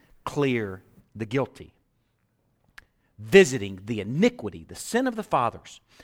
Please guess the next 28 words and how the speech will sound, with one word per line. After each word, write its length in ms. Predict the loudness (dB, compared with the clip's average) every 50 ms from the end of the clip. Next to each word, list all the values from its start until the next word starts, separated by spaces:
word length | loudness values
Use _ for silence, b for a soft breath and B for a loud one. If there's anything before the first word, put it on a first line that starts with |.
| b b _
on 160 | -8 -8 -8
the 80 | -8 -10
children 640 | -10 -6 -2 0 0 0 0 -4 -8 -10 -10 -12 B B B B B
and 140 | -8 -6 -4
on 120 | -4 -4
the 60 | -6 -8
children's 680 | -6 -6 0 4 4 4 4 2 -2 -6 -8 -8 -10 -12
children 400 | -8 -8 -8 -6 -6 -8 -10 -10 -10
to 120 | -12 -10
the 120 | -10 -10 -12
third 580 | -8 -2 0 2 4 4 4 2 2 0 -4 b b b b b b b -12
and 140 | -12 -12 -12
fourth 580 | -10 -4 -2 0 2 2 2 0 -2 -6 -14 -20 _ _ _ _ _ _ _ _ _ _ -18
generation. 760 | -14 -10 -8 -6 -6 -4 -4 -4 -6 -8 -10 -14 -16 -18 -20 -20 _ _ _ _ _ _ _ _ _ _ _ _ _ _ _ _ _ _ _ _ _ _ _ _ _ _ _ _ _ _ _ _ _ _ _
Last 340 | -2 0 0 0 0 -2 -4
week 240 | -4 -4 -4 -4 -6
we 120 | -8 -8
considered 540 | -8 -12 -14 -14 -8 -6 -4 -2 -2 -2 -2
that 140 | -2 -4 -4
and 80 | -4 -8
we 100 | -10 -8
thought, 240 | -6 -6 -6 -6
"Man, 400 | -4 -4 -4 -4 -4 -4 -6 -6
this 280 | -6 -6 -8 -8 -12 -18 b b b b b b b b b b -20
rightfully 880 | -10 -2 2 4 4 2 2 -4 -10 -10 -8 -8 -8 -8 -10 -12 -16 -20 -10
jealous 420 | -6 -4 -4 -4 -6 -8 -12 -16 -12
God, 300 | -12 -10 -10 -10 -12 -16 -18 _ _ _ _ _ _ _ _ _ _ _ _ _ _ _ _ _ _ _ _ _ _ _ -8
this 240 | -8 -8 -8 -12